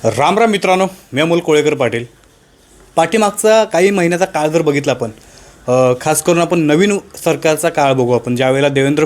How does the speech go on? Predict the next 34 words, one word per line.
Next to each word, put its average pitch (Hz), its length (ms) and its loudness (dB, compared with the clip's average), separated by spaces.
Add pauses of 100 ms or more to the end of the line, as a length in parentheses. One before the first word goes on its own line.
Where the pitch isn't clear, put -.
फडणवीस 147 380 -2
हे 156 160 2
मुख्यमंत्री 151 600 -4
पदाची 143 320 0
त्यांनी 147 200 -4
शपथ 143 260 -2
घेतली 135 380 -4 (640)
आणि 175 280 0 (260)
बरोबर 170 360 2
त्याच 185 460 -2
वेळेला 139 500 0 (960)
महाराष्ट्र 170 520 -2
हादरून 156 340 0
टाकणारी 139 420 -2
एक 143 80 -4
घटना 135 340 -2
घडली, 135 240 0
ती 165 160 -4
म्हणजे 143 300 -2
बीडमध्ये 143 640 0
मस्साजोग 156 520 -2
गावचे 139 240 0
सरपंच 131 460 -4
संतोष 147 460 -2
अण्णा 147 140 0
देशमुख 139 400 -2
यांची 131 240 -2
झालेली 127 400 -2
हत्या. 123 340 -8 (1300)
अक्षरशः 214 640 0
महाराष्ट्र 175 680 -2
हादरला 151 380 -2
होता 135 140 -4
त्यावेळेला. 123 380 -2